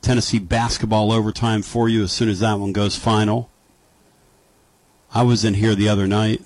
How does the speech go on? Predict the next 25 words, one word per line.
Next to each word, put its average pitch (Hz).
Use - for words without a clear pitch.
and, 101
uh, 95
when 104
we 127
went 131
off 120
the 113
air, 110
we 104
had 98
thousands 113
and 110
thousands 104
of 123
listeners. 92
People 110
were 95
really 113
excited 101
about 85
what 90
they 98
saw 95
Friday, 92
obviously. 85